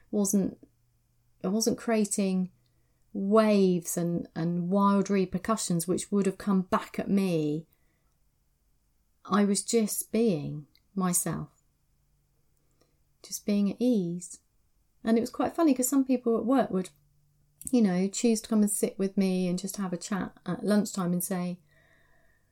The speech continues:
"This is just really nice. I'm just gonna sit here." And that's, I find that interesting, that, that, that you can create really powerful ripples just by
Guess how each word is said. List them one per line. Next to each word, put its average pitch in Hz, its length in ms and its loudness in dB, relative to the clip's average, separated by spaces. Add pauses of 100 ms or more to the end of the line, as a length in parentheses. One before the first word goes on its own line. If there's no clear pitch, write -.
(320)
"This - 160 -6
is - 80 -2
just - 160 -4
really 196 240 2
nice. 311 340 4
I'm 208 100 2
just 220 180 -2
gonna 196 140 0
sit - 280 -2
here." 170 280 -2 (580)
And 254 120 6
that's, 339 200 2
I 294 120 0
find 330 300 2
that - 100 0
interesting, 170 760 2
that, - 300 -2
that, - 260 -2 (400)
that 202 180 -2
you 214 280 0
can 214 600 0 (520)
create 233 800 0
really 254 420 4
powerful 240 760 0
ripples 196 720 -2 (720)
just - 460 -4
by 214 520 -2